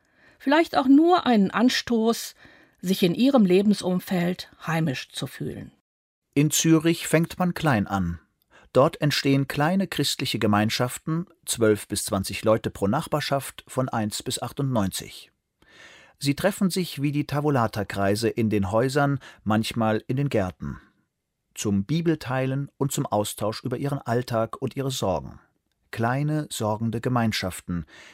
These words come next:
Speaker 2: die sich jedes Mal fragen, "Wie wird dieser Bibeltext mein Handeln in den nächsten Wochen bestimmen?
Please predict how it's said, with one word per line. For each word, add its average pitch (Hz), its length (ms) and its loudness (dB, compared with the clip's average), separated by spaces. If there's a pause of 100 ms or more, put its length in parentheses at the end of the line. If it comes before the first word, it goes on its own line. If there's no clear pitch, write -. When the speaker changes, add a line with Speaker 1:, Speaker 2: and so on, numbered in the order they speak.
(100)
Speaker 2:
die 117 100 -2
sich 120 200 -2
jedes 175 340 -2
Mal 131 200 -2
fragen, 113 540 0 (420)
"Wie 165 240 -4
wird 180 320 -4
dieser 170 240 0
Bibeltext 127 800 -4
mein 104 240 0
Handeln 110 320 0
in 113 100 -6
den 98 160 -2
nächsten 107 400 -2
Wochen 98 240 -2
bestimmen? 90 540 -4